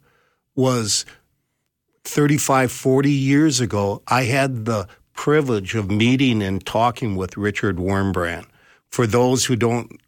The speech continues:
know you, uh, he started the ministry Voice of the Martyrs. Richard was a Lutheran pastor, and he's also a Jew. And he was imprisoned in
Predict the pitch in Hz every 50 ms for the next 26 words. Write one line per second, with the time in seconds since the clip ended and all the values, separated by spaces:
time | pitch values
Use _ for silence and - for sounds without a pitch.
0 | _ - 147 135 117 113 120 131 139 127 107 101 101 101 101 98 - - - _
1 | _ _ _ _ _ _ - - 131 117 107 107 104 - 127 131 - - - 131
2 | 127 120 120 117 107 110 104 107 110 110 113 113 104 - - - 113 104 90 85
3 | 98 104 110 117 117 113 - - - 117 98 104 104 101 98 98 104 104 101 95
4 | 95 104 110 - - - - - - - _ _ _ _ _ _ _ - 127 156
5 | - - 180 160 147 143 - - - 156 123 127 117 110 98 95 127 110 101 95
6 | 90 - - _ _ _ - 98 101 123 156 165 - - 175 165 147 - - 151
7 | 147 143 143 135 - - 151 143 147 143 - _ _ _ _ - 127 120 123 113
8 | 110 101 92 - 123 123 127 - - 143 127 117 113 98 92 92 90 - 135 139
9 | 131 104 90 90 90 95 - - - _ _ _ _ _ _ _ - 139 117 113
10 | 98 90 135 156 156 156 123 139 131 117 117 - - - 170 175 160 147 160 170
11 | 165 160 143 165 139 - 113 107 95